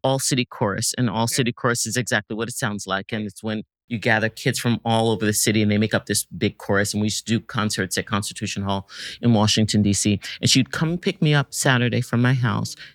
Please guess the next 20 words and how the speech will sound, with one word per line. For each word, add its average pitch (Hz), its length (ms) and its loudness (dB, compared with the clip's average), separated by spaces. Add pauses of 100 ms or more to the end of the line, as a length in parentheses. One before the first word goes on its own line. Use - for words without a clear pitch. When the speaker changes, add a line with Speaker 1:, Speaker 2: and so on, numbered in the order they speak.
Speaker 1:
take - 240 0
me 151 140 0
to 156 160 -2
rehearsal, 123 560 2 (220)
stay - 580 2
there 98 380 2
during 101 240 4
the 98 80 6
Speaker 2:
Wow. 98 80 6
Speaker 1:
rehearsal, 92 500 0
which 98 300 0
was 107 160 2
several 117 320 0
hours, 95 480 2
and 113 80 4
Speaker 2:
Right. 92 80 -2
Speaker 1:
bring 120 180 4
me 123 120 4
back 98 240 -4
home. 95 260 -2